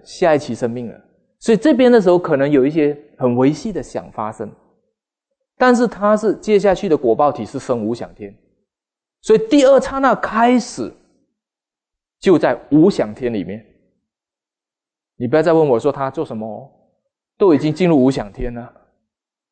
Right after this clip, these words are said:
就跟他进无想定是一模一样的，就是在那边而已，就这样子。那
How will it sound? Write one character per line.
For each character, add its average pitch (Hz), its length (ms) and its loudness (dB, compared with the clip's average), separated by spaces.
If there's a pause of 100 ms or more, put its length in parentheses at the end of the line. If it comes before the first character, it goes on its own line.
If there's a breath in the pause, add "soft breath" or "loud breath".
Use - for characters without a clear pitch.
(100)
就 208 120 2
跟 180 140 2
他 175 100 2
进 180 200 0
无 139 100 4
想 110 200 -4
定 147 140 0
是 143 160 -6
一 151 140 -2
模 113 180 -2
一 98 140 -4
样 113 240 -6
的， - 160 -20 (880)
就 156 120 -2
是 147 120 -4
在 160 160 2
那 147 100 -4
边 131 220 -6
而 113 100 -6
已， 98 80 -8 (1400)
就 147 100 0
这 131 80 0
样 120 160 -4
子。 95 140 -20 (1300)
那 165 220 -2